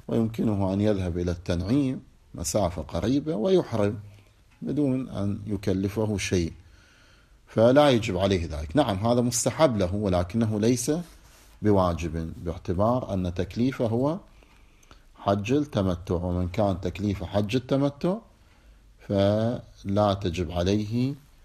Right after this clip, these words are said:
العمرة المفردة، وذلك لجملة من الأدلة، من بينها السيرة المتشرعية المتصلة بزمان المعصوم،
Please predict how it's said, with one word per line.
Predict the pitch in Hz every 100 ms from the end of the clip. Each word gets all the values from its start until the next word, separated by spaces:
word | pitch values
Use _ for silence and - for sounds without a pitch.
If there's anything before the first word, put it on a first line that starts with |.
| - - -
العمرة | 90 85 98 107 110 123 139 - 104
المفردة، | 120 120 101 - 82 78 80 78 - - - - - - - - -
وذلك | 101 120 127 123 139 147 - - - - - - -
لجملة | 98 107 113 120 110 110 131 95 90
من | 87
الأدلة، | 85 80 85 92 110 127 156 -
من | 95 90
بينها | 104 120 123 120 131 147 - - - - - - -
السيرة | 110 - 117 123 127
المتشرعية | 120 104 101 95 104 95 95 92 107 87 80 76 - - - -
المتصلة | 90 90 90 - 110 - 120 120
بزمان | 104 85 92 101 110
المعصوم، | 101 90 87 - 107 82